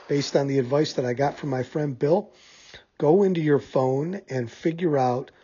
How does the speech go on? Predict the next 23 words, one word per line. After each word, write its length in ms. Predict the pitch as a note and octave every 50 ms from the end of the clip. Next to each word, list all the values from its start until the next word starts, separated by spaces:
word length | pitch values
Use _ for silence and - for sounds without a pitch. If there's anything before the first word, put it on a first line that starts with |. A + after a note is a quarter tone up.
| _ _ - _ _ _ _ _ _ -
who 140 | - F3
those 220 | E3 F#3 E3+ D3+ B2
relationships 800 | C3 C#3 B2+ C3 D3 E3+ - - C#3 A2+ - - A#2 - - -
are 360 | C3+ B2+ C3 B2+ C3 D3 - -
and 140 | C3+ B2+ A#2+
start 320 | - - - D#3+ D#3+ D#3+
sprinkling 640 | - - - - E3+ D#3+ D3+ - D#3 D3 C3+ C3 C3
them 200 | C3 C3+ C3+ C3+
with 100 | B2+ B2
some 200 | - - A#2+ A#2
love, 380 | B2+ C#3+ D3+ D3+ A#2+ - -
some 380 | - - - B2+ A2+ A#2 A#2+ A#2+ _ _ - - - - - - - -
water 400 | - C3 C#3+ D#3+ E3+ E3+ D#3 D3
and 120 | C3 B2
sunshine, 640 | - - - E3 E3+ E3+ - - D3 A#2+ A#2 A#2 A2+
as 100 | A2+ A2+
Bill 240 | - - C#3 B2+ B2
would 160 | A#2+ B2 A#2+
say, 360 | - - D3+ C3 A#2 G#2+ G#2 _ - - - - - - - -
and 160 | - B2+ A#2+
keep 220 | - - G3 F#3 -
them 220 | - D#3+ D3+ C#3
growing 440 | B2+ C3 C#3+ D3+ D#3 C#3+ A2 F2+ -